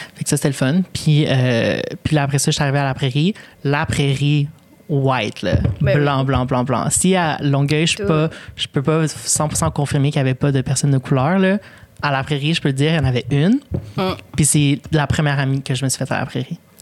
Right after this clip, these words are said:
Speaker 2: Non, mais
Speaker 1: Une noire. Puis je, en, to this day, je l'adore. Shout out to her. Euh,
Speaker 2: Mais
Speaker 1: ridicule, là.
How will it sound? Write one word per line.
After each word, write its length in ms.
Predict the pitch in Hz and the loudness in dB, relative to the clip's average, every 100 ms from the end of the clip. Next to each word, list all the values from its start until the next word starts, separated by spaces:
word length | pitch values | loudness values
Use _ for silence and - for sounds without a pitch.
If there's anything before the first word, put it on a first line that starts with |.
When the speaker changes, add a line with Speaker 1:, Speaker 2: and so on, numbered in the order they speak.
| - | -10
Speaker 2:
Non, 160 | 202 214 | -4 -2
mais 220 | 196 160 - | 0 0 2
Speaker 1:
Une 200 | 165 156 | 4 4
noire. 400 | 143 143 156 175 - | 2 2 0 -2 -2
Puis 100 | 147 | -2
je, 120 | 135 - | -2 -2
en, 120 | 160 - - - | -2 -4 -12 -4
to 160 | - 208 | 0 2
this 200 | 202 165 | 2 2
day, 360 | 185 190 226 262 - - - - - | 0 0 -2 -4 -16 -18 -18 -14 -4
je 100 | 151 | 0
l'adore. 440 | 139 135 131 170 - - | 2 0 0 0 -2 -8
Shout 180 | - 143 | -4 -2
out 140 | 139 | -2
to 120 | - | 0
her. 260 | 135 131 208 - | 2 2 0 -2
Euh, 300 | 160 147 143 | 0 2 2
Speaker 2:
Mais 720 | 143 143 143 135 135 208 208 - _ - - - - | 2 2 2 2 0 -2 -4 -8 _ -20 -16 -12 -2
Speaker 1:
ridicule, 560 | 185 196 156 180 220 | 0 2 2 2 4
là. 180 | 180 143 | 4 2